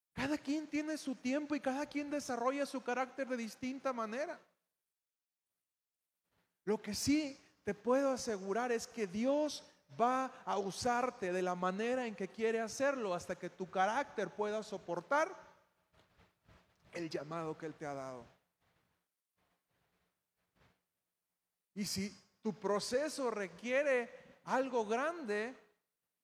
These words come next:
si tu propósito requiere algo grande, un proceso grande, Dios no tiene prisa. Dios le dio a Abraham un hijo hasta que le quedara claro a Abraham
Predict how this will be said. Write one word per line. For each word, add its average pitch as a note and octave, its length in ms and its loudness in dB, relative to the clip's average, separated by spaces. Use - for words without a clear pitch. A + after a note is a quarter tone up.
si G#3+ 140 2
tu A3+ 100 -2
propósito A#3+ 760 4
requiere C4+ 540 2
algo C4+ 380 6
grande, B3 680 2
un A3+ 120 0
proceso B3+ 640 2
grande, A#3+ 400 2
Dios A3+ 400 4
no A3+ 160 -2
tiene A3 500 0
prisa. G#3+ 760 0
Dios A3+ 420 2
le A3 200 4
dio A#3+ 280 2
a A3 100 4
Abraham A#3 420 4
un A#3 200 0
hijo B3 320 -2
hasta F#3 300 2
que F#3 100 2
le F3+ 200 4
quedara A3+ 720 2
claro A#3+ 560 2
a G#3+ 80 2
Abraham A#3 560 2